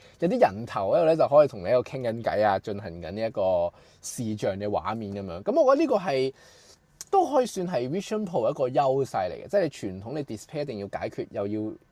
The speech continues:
show 人樣，又要 show 你嘅內容，即係又要 show 你個 screen 嘅畫面嘅 function，噉你可能就去唔到咁大，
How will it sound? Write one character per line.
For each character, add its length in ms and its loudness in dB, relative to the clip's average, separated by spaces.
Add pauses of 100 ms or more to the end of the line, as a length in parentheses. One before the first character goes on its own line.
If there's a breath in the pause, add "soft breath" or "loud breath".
(120)
show 280 -2
人 240 -2
樣， 280 -6
又 160 -8
要 140 -4
show 360 -4
你 120 -6
嘅 320 -2 (300 soft breath)
內 340 0
容， 240 -6
即 80 2
係 60 8
又 80 4
要 100 -2
show 220 0
你 140 -2
個 80 -2 (340)
screen 540 -6
嘅 140 -2
畫 260 -4
面 160 -10 (120)
嘅 140 -8
function， 380 -12
噉 80 -14
你 100 -6
可 240 0
能 80 -10
就 200 -2 (720 soft breath)
去 80 0
唔 180 -2
到 80 -2
咁 340 -4
大， 240 -6